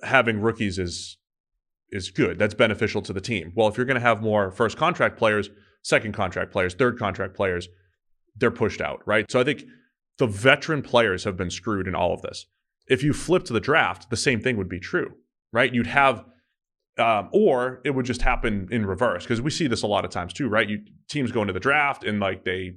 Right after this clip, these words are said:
draft a player that's gonna replace their veteran, and the veteran eventually gets released. But I think you'd have this is the draft happens,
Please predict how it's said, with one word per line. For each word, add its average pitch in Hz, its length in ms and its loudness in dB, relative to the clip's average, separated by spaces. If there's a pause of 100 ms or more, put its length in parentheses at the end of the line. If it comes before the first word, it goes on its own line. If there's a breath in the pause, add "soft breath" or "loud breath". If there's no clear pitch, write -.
(100)
draft 127 260 -2
a 107 40 -12
player 107 220 0
that's 101 160 -4
gonna 95 160 -6
replace 104 300 -2
their 95 100 -2
veteran, 110 320 2
and 92 100 -4
the 90 40 -4
veteran 95 280 -6
eventually 92 360 -6
gets - 240 -8 (100)
released. 95 460 -6 (720)
But 117 100 2
I 117 40 6
think 147 200 -4
you'd 123 100 0
have 104 220 4
this 143 240 2
is 104 140 -6
the 98 100 -2
draft 107 380 2
happens, 117 580 0